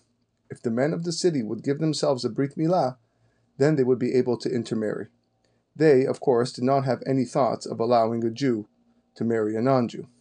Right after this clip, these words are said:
The people of the city of Shechem agreed, and on the third day, when they were recovering from the Brit Milah, Shimon and Levi came in,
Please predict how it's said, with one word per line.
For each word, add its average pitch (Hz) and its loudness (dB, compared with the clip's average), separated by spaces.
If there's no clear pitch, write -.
The - -10
people 185 2
of 180 0
the 180 -4
city 156 -2
of 143 -2
Shechem 139 0
agreed, 123 -2
and 120 -8
on 110 -6
the 107 -8
third 143 2
day, 131 4
when - -12
they 110 -2
were 139 0
recovering 156 0
from 107 -8
the 107 -2
Brit 127 -2
Milah, 123 -2
Shimon 127 0
and 151 0
Levi 139 -2
came 156 -2
in, 110 -4